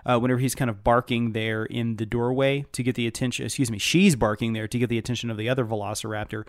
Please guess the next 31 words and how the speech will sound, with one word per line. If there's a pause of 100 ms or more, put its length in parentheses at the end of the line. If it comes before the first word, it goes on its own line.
(400)
Uh,
you
know,
she
kinda
sits
her, (220)
her
head
back
and
starts
doing
that
sound
that's
the
turtle
mating
and
the
mating
call
of
the
turtles, (440)
uh,
and
it's
used (100)
as